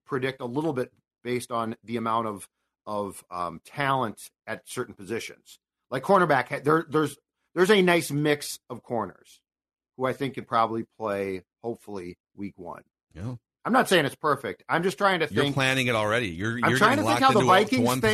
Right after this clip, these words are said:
Speaker 2: position.
Speaker 1: No, I'm try-, no, I'm trying to think how the Vikings think, and I'm also trying to, to think where is O'Connell going to wa-, to want to take the biggest steps offensively, free agency or the draft?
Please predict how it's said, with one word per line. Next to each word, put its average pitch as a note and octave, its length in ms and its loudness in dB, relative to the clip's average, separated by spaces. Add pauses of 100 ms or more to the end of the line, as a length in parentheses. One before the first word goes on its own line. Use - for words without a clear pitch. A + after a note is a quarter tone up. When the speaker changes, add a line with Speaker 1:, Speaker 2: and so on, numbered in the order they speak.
Speaker 2:
position. G2 340 -2 (200)
Speaker 1:
No, F3+ 80 -2
I'm G3 120 2
try-, G3 180 2
no, F#3 220 6
I'm F#3 80 2
trying G3+ 200 2
to B3+ 60 -4
think A3+ 140 -8
how A#3+ 100 0
the G#3 100 -2
Vikings F3 460 -2
think, F#3+ 300 -10
and D3+ 100 -6
I'm D3 100 -4
also E3+ 340 -4
trying D#3+ 380 -4
to, - 120 -10 (100)
to C#3+ 100 -10
think C#3+ 340 -6 (540)
where D#3 400 4
is D#3 120 -2
O'Connell D3 640 -2
going C3 300 -8
to C3 120 -14
wa-, A2+ 240 -8 (100)
to B2+ 80 -10
want B2 160 -2
to B2 60 -20
take A#2+ 220 -12
the - 80 -20
biggest A#2 260 -8
steps A#2+ 360 -10
offensively, G#2 760 -10
free B2 300 -4
agency F3+ 640 -6
or A#2 180 -6
the G2 100 -12
draft? F2+ 520 -12